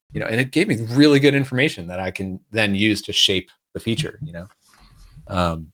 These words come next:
and I'm, I'm also, we've started to use it in, in our marketing work. And I'm, I'm at this point right now where I'm hiring, I'm looking to hire some writers for,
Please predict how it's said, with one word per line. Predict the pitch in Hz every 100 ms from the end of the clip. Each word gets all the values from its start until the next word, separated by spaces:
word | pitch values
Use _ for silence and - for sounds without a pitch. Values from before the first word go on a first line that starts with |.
| _ _ _ _ _ -
and | 113
I'm, | 110 113
I'm | 120
also, | 135 135 131 - _ - -
we've | 147 143 147
started | - - 175 190
to | -
use | 139 131
it | 123 -
in, | 120 107 101 -
in | 110
our | 104
marketing | 104 135 135 107 92
work. | 90 85 - - _ _ _ _ _ _ _ _ _
And | 110 107
I'm, | 107 101 -
I'm | 107
at | 175
this | 151
point | - 165 175
right | 107 98
now | 113
where | 98 95
I'm | 95
hiring, | - 120 123 117 104 104
I'm | 101
looking | 143 -
to | 117
hire | 104 104 98
some | - 101
writers | 95 92 113 147 175
for, | - - 101 95 98 -